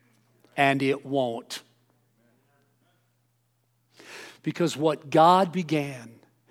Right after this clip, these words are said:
and what God continues to do through the life and the ministry and the, and the life and the death and the resurrection of Jesus,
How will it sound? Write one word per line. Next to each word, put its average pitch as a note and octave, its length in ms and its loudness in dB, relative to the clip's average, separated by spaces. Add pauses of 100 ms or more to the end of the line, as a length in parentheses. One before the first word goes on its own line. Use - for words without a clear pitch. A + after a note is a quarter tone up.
(180)
and D#3+ 100 -4
what D#3 240 -2
God G3 400 2
continues F3+ 540 -2
to D#3+ 60 -8
do D#3 220 -2
through D3+ 180 -4
the C#3+ 80 -2
life C#3+ 600 -4 (300)
and C3 100 -10
the C3 60 -6
ministry C#3+ 720 -2
and A#2 100 -6
the, A#2+ 60 -8
and B2 180 -10
the A#2+ 80 -8
life D3 340 0
and C3+ 80 -10
the B2+ 60 -4
death C#3 320 0
and C3+ 80 -6
the C3 80 -4
resurrection C3+ 640 -4
of A#2 80 -12
Jesus, D#3+ 600 -8